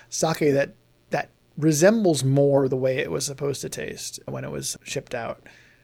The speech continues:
You know, not all the time, but, but occasionally you get one that's just like, "Wow, it's, it's really nailing it." Otherwise, though, you, there is definitely a difference. It still has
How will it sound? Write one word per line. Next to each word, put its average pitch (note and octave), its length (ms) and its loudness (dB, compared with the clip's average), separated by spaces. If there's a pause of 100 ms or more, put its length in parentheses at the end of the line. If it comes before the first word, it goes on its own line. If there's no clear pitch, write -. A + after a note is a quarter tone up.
(180)
You F#3+ 80 0
know, E3 120 4
not G3+ 100 4
all A3 140 6
the A3+ 100 2
time, - 400 -6
but, - 200 -6
but D#3 220 -6
occasionally G3 640 -2
you C3 60 -6
get D3+ 180 -2
one C3+ 220 -4
that's C3+ 220 -8
just - 180 -10
like, - 180 -12 (300)
"Wow, - 560 -6
it's, - 340 -6
it's C#3 180 -4
really C#3+ 460 0
nailing B2+ 380 -6
it." D2+ 160 -10 (560)
Otherwise, F3+ 540 8
though, G3 280 8 (720)
you, F#3+ 260 4
there F3 140 10
is C#3 100 6
definitely D#3 400 6
a - 20 4
difference. C3+ 360 -2
It F3 60 2
still E4 240 0
has G3 360 2